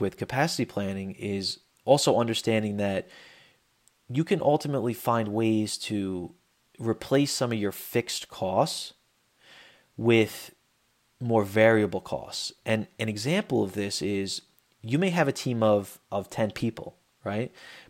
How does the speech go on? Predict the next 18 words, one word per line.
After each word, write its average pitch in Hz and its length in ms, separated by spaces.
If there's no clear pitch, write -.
But 120 240
you 165 180
know 165 260
that 110 260
when 113 140
you 107 80
scale 113 320
down 107 220
for - 100
the 101 80
winter, 143 520
you, 113 340
you 123 140
can 131 120
only 127 200
retain 110 320
seven 104 360
people. 147 500